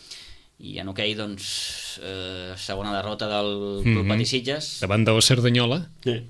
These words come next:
Speaker 3: Sego-, segona derrota, però donant la cara, eh?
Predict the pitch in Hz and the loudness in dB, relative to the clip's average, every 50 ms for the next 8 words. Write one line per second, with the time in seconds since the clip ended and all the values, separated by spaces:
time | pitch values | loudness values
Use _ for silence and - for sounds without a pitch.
0 | - - - - - - - - - - - - - - 151 139 139 143 147 - | -16 -18 -18 -16 -14 -14 -14 -14 -14 -14 -16 -10 -4 0 2 4 4 4 4 2
1 | 127 123 - 135 123 120 135 147 160 151 151 151 147 151 151 180 - - 143 131 | 0 0 0 2 2 4 4 4 4 2 2 2 2 0 0 -2 -2 2 2 4
2 | 113 117 104 117 120 113 98 92 - 101 95 85 80 85 104 123 | 4 4 2 2 2 0 0 -2 -4 -4 -4 -4 -4 -6 -6 -6